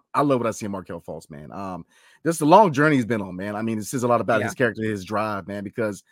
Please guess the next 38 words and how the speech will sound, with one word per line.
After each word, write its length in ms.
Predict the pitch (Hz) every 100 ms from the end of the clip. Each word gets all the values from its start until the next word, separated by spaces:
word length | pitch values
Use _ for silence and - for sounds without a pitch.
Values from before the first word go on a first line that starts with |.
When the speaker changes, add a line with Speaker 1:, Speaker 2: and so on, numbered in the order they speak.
| _ _ _ -
Speaker 1:
I 100 | 131
mean, 420 | 139 135 127 117 _ -
can 120 | 160
you 60 |
imagine 600 | 240 151 147 120 113 104 95 _ _ _ _
forgetting 400 | - 113 151 160
how 120 | 165
to 60 | 131
shoot 320 | 127 151 135
in, 420 | 127 127 123 113 - 135
in 240 | 143 131
the, 80 | 120
one 240 | 131 135
of 80 | 127
the 60 | 110
worst 600 | 117 156 - - - -
sports 340 | - 208 -
cities? 480 | - 202 180 147 147
To, 160 | 151 131 - 180
<laughs> 240 | - -
I 120 | -
mean, 200 | 165 160
he's 260 | 165 226 190
gone 280 | 180 180 175
a 100 | 123
long 440 | 117 131 139 131
road 340 | 113 117 107 101
to 120 | 113
where 300 | 107 113 107
now 320 | 107 117 143 127
he's 220 | 170 185
a 60 |
legit, 260 | 120 123 131 -
legit 540 | 107 120 131 123 127 -
scorer, 480 | - 120 127 139 - _ _ _ -
and 120 | 127
he 140 | 143
definitely 340 | 151 143 139